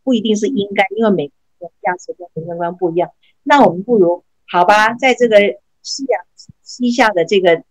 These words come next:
年纪、这个时候呢，我们喝杯 sake 吧啊！sake 是日本的代表嘛哈，我也可以说喝杯葡萄酒啊。如果我想写法国的话，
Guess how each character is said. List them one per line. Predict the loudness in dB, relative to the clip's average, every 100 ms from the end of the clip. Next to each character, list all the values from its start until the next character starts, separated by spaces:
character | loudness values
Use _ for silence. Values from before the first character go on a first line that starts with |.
| _
年 | -8 -4 -2 -2
纪、 | -6 -16 -12 -12
这 | -12
个 | -18 -14
时 | -12 -14 _ _ _ -18 -12 -4
候 | -4 -4
呢， | -12
我 | -16 -18
们 | -20 _ _ _
喝 | 2 4
杯 | 6 4
sake | 4 2 4 2
吧 | 2
啊！ | 0 2 2 2 _
sake | 4 4 6 4
是 | 2
日 | -4 0 2
本 | 2 2
的 | 2 4
代 | 6 6
表 | 6 2 2
嘛 | 0 4
哈， | 4 4 -2 4
我 | 6
也 | 6
可 | 6
以 | 4
说 | 4 4
喝 | 4 8
杯 | 8
葡 | 8 6
萄 | 6 6
酒 | 6 6
啊。 | 6
如 | 6
果 | 6
我 | 6 6
想 | 4 4
写 | 2 4
法 | 6 6
国 | 4 0
的 | 2
话， | 2